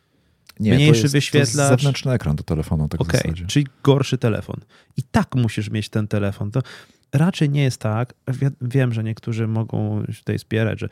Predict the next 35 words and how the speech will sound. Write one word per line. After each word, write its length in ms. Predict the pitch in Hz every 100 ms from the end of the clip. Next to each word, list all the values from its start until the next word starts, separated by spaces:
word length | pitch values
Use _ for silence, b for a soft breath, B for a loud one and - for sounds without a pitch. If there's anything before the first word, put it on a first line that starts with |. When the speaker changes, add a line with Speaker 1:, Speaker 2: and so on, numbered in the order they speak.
| B B B
Speaker 2:
e, 40 | 95 101 101 98 - 107 - - _ -
można 280 | 113 110 110
zostawić 540 | 107 101 - 127 147 -
telefon 320 | 113 110 104
w 100 | -
domu 500 | 98 131 143 120 113
i 420 | - 104 104 127
iść 220 | 123 -
na 100 | 110
bieganie 680 | 98 98 107 127 139 123 104
albo 220 | 104 101
iść 160 | 104 -
na 80 | 101
spacer, 600 | - 110 127 139 123 113
albo 200 | 104 107
iść 80 |
do 120 | 110 107
pracy 380 | 110 127 131
i 40 | 123
zadzwonisz 640 | 123 120 107 143 175 139
w 40 | 131
razie 160 | 131
czego 240 | 127 127 127
z 40 |
tego 220 | - 127
telefonu, 480 | 123 123 113 127 123
albo 200 | 117 117
nie 100 | 117
wiem, 120 | 110
magicznie 400 | 107 120 - -
przywołasz 400 | 110 131 135 123
telefon 380 | - 113 107 113
zegarkiem 420 | 110 107 95 -
czy 100 | 101
coś. 140 | 107